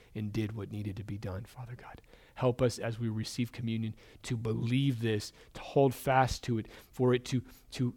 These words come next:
have an influx of joy in our souls because we know your word is true. You promised this,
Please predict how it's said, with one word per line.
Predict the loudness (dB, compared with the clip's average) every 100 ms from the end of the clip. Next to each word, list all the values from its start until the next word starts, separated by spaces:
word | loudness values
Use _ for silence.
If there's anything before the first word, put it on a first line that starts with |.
| -8 -20 _ -10
have | 0 4
an | 6
influx | 6 4 8 8 6 0
of | -2 -2
joy | 2 8 12 12 12
in | 6 6
our | 8 8
souls | 4 4 6 6 4
because | -2 0 0 2
we | 4
know | 8 8 8 0 -10
your | 2 8 10
word | 10 8 6 6 2
is | -4 -4 -8
true. | -8 0 2 2 -2 -8 -20 -20 -12
You | -6 -6
promised | -2 2 4 4 0 0
this, | 0 0